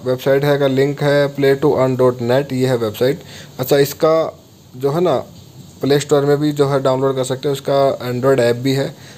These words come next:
आप simple जाके type करेंगे प्ले टू अर्न तो आपको वहाँ पे एप-, application जो है मिल जाएगा।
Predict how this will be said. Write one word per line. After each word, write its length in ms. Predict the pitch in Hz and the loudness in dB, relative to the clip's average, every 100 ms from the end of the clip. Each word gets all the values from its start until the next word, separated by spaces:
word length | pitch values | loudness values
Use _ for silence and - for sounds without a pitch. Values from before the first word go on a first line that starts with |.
| - 127 | -12 -8
आप 80 | |
simple 340 | 127 131 131 135 | -4 -2 0 2
जाके 240 | 131 131 | 2 0
type 220 | 131 127 | -2 -2
करेंगे 240 | 131 131 135 | -2 -2 -2
प्ले 260 | 131 123 | 0 0
टू 160 | 123 139 | 2 0
अर्न 180 | 123 127 | 0 -2
तो 100 | 123 | -4
आपको 260 | 120 - | -4 -4
वहाँ 140 | 127 120 | -2 0
पे 120 | 123 | 0
एप-, 240 | 120 110 | -2 -2
application 520 | 113 117 117 117 - 120 | -4 -4 -4 -4 -4 -4
जो 100 | 123 | -2
है 80 | |
मिल 220 | 156 127 104 | 0 -2 -2
जाएगा। 320 | 85 69 | -6 -8